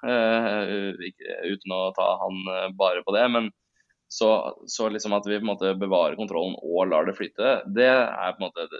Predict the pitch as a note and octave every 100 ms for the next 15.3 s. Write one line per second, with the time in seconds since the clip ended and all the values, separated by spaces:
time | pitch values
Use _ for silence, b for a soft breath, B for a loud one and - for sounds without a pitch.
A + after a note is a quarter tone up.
0 | - F#2+ G2 - - - - - F#2 G2
1 | G2 - F#2 F#2+ F#2+ F#2+ F#2+ G2 G2+ -
2 | _ _ _ _ _ G#2+ A#2 G#2+ G2 G#2+
3 | G#2+ G2+ - - F#2+ G2 G2+ D2 E2+ F#2
4 | - F2 F#2+ F#2 F2+ F2+ F2+ E2+ B1 E2+
5 | F#2+ C#3+ F3 E3 D#3+ A2+ - - G2 F#2
6 | - F#2+ D3+ A#2+ G2+ G2 A2 G#2+ F#2+ F2+
7 | F2+ F2 F#2 F2+ F#2 F2 - - G2 -
8 | _ B B B _ - G2+ G2 G#2 G2
9 | E2 F2+ F2+ F#2+ F#2 F2+ F2+ F2 E2+ E2
10 | F#2 F#2 F2 F2+ F2 F2 F2+ - F#2+ F2+
11 | F2+ F2 F2 F#2 F#2 E2+ E2+ F2+ F#2 F2
12 | E2+ E2 F2 F2 E2 F2 E2 E2 - -
13 | F2 E2+ E2+ E2+ - _ _ _ _ -
14 | F#2+ D#2+ E2 F2 F2 E2 - E2+ E2+ F2
15 | - F2